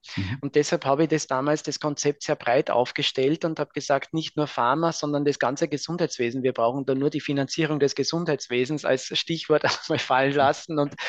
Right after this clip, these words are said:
Speaker 2: äh, uns, die wir das, äh, kennen, äh, verschwimmt alles vor Augen. Und jeder Einzelne spürt das im letzten, äh, äh, am Ende des Tages auch, wie sch-, wie komplex die, allein die Finanzierung ist.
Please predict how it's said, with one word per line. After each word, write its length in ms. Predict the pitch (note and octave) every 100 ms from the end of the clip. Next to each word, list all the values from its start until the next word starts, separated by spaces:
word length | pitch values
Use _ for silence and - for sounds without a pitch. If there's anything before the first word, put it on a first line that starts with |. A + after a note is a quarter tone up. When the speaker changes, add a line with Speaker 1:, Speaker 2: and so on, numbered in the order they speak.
| - - - -
Speaker 2:
äh, 300 | C#3+ C#3+ D3+
uns, 340 | - F3 -
die 160 | E3 D3
wir 120 | D3+
das, 300 | D#3 D#3 -
äh, 360 | F3 C#3 C#3+ C#3+
kennen, 540 | - C#3+ D#3 D#3 D3+
äh, 960 | - C#3 C3+ C3+ C3+ C#3 D#2+ E2 - -
verschwimmt 480 | D#3 - E3 F#3+
alles 240 | C#3+ D#3 E3
vor 240 | D#3+ C3+
Augen. 260 | A#2+ D3 F#3 _ _ _ _ _ _ - -
Und 160 | D#3
jeder 220 | C#3 C#3+
Einzelne 500 | C3+ C3 - D3+ C#3+
spürt 300 | C3+ - D3+
das 100 | D3+
im 120 | D3+ C#3
letzten, 400 | C3 - D#3 C#3
äh, 320 | C#3 - D3
äh, 180 | C#3 -
am 160 | C3+
Ende 240 | C#3 C#3+ D3+
des 160 | D3+
Tages 380 | C#3+ C3 C#3 -
auch, 320 | C3+ D#3 -
wie 80 | D3+
sch-, 160 | B2+ B2+
wie 80 |
komplex 480 | C3+ C#3 C3 C#3 -
die, 160 | C#3+ C#3+
allein 240 | C3+ C3+
die 100 | D3
Finanzierung 720 | - D#3 C#3+ - C3 C#3 B2+
ist. 180 | A2